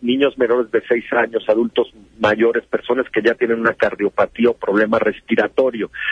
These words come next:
pero eso sí lo sienten. Y fíjate que los únicos que lo están tomando bien son esos sectores, porque ellos son los, los susceptibles a esto.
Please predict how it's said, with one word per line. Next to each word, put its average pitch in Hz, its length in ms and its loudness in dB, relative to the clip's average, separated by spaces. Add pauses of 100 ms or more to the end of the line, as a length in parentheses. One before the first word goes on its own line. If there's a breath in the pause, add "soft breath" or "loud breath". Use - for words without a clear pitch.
(160 loud breath)
pero 139 400 0 (160 soft breath)
eso 139 280 0
sí 151 120 -8
lo 143 140 0
sienten. 131 640 0
Y 127 100 0
fíjate - 480 0
que 131 100 2
los 127 260 2
únicos 226 420 2
que - 120 2
lo 123 140 2
están 151 260 -2
tomando 151 400 0
bien 151 200 0 (260 loud breath)
son 196 160 2
esos 202 220 -2
sectores, 170 580 -2 (320)
porque 139 240 0
ellos 190 220 0
son 196 180 0
los, 185 140 0 (140)
los 127 240 2
susceptibles 180 800 -2
a 110 80 2
esto. 123 420 -2